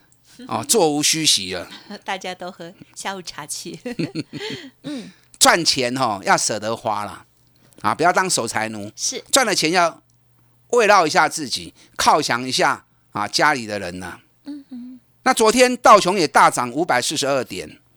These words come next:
Speaker 1: 纳斯达克更大涨二点五趴，费城半导体更大涨到四点四趴。你知道费城半导体五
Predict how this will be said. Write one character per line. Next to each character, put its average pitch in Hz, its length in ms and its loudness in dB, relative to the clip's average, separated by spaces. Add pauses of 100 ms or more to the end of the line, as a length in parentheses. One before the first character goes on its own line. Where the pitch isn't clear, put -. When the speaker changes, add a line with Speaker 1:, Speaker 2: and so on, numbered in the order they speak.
(360)
Speaker 1:
纳 233 160 4
斯 - 100 -4
达 180 160 8
克 190 320 0 (420)
更 214 180 2
大 170 240 6
涨 117 260 0
二 165 140 0
点 127 180 -4
五 98 160 -8
趴， 107 300 -6 (400)
费 285 100 6
城 214 140 4
半 240 100 8
导 214 160 8
体 123 400 -6
更 175 240 0
大 175 300 4
涨 123 180 -2
到 160 140 4
四 - 260 -2
点 104 180 -6
四 113 300 -2
趴。 104 260 -8 (680)
你 123 80 -6
知 165 80 0
道 214 80 4
费 220 140 0
城 185 120 -2
半 196 120 4
导 180 140 6
体 117 420 -8
五 135 280 -2